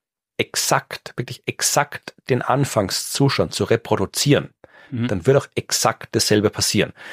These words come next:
Speaker 1: Das liegt halt daran, dass die Naturgesetze im Prinzip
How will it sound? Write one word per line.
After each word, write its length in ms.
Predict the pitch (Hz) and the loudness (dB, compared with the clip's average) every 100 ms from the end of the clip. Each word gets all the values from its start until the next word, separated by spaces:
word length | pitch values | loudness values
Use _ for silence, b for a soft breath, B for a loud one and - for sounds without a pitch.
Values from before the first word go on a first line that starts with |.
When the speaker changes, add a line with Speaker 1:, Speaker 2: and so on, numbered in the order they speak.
| B B | B B
Speaker 1:
Das 160 | 104 113 | -4 -4
liegt 160 | - | -2
halt 120 | 110 | 2
daran, 180 | 104 107 | 4 4
dass 120 | 101 | 2
die 100 | - | 2
Naturgesetze 640 | 101 - 113 113 110 - 113 | 0 2 2 2 0 2 -2
im 360 | - 135 120 - - | 2 4 4 2 -6
Prinzip 600 | 101 85 - 120 - | -4 -2 2 0 0